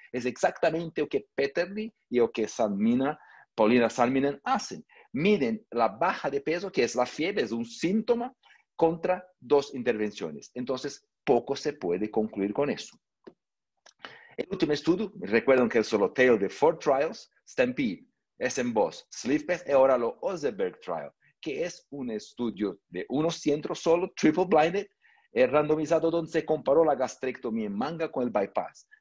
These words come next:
Miren que en, en un año hay una significancia estadística, eh, eh,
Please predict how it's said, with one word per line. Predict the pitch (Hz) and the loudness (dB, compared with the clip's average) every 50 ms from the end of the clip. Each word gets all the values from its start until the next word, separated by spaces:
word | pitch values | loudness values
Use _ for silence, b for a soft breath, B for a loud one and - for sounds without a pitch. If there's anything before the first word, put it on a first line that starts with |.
| b | b
Miren | 127 139 151 156 156 - | -2 -2 0 0 0 -2
que | 147 | -2
en, | 135 127 107 120 | -2 -2 -2 -2
en | 120 113 113 117 | -2 -2 -2 -2
un | 123 139 151 156 170 | -2 -4 -6 -4 -2
año | 175 185 214 226 233 226 226 - _ _ _ - | -2 0 0 0 0 -2 -4 -6 _ _ _ -8
hay | - 147 156 165 - | -4 -2 -2 -2 -2
una | 160 147 139 135 | -2 -2 -2 -2
significancia | - - - 131 127 135 123 120 - 110 - - 135 131 131 127 - - - 135 127 - - _ _ - | -4 -6 -8 -6 -4 -4 -4 -2 -4 -4 0 2 2 2 2 0 -2 0 2 2 2 2 0 _ _ -4
estadística, | 107 120 - - - 107 - - 123 117 - - 120 - 127 117 - B B B B B B B | -4 -4 -2 0 -2 -2 -2 -2 -8 -8 -6 -6 -4 -2 -2 -2 -2 B B B B B B B
eh, | - - - - | -2 -2 -2 0
eh, | 95 95 - - | 0 -4 -4 -4